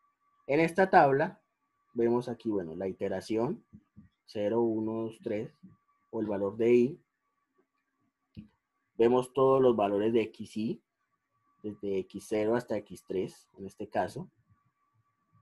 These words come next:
El valor de la función evaluada en esos puntos, f de X cero, f de X uno, f de X dos, f de X tres. Y de aquí hacia la derecha,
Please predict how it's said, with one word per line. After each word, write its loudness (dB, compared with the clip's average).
El -4
valor 6
de 2
la 4
función 0
evaluada 2
en 0
esos -6
puntos, -4
f -6
de -2
X -12
cero, 0
f -6
de -4
X -12
uno, -4
f -8
de -2
X -14
dos, 0
f -16
de -6
X -14
tres. -2
Y 8
de 12
aquí 6
hacia 4
la 6
derecha, 2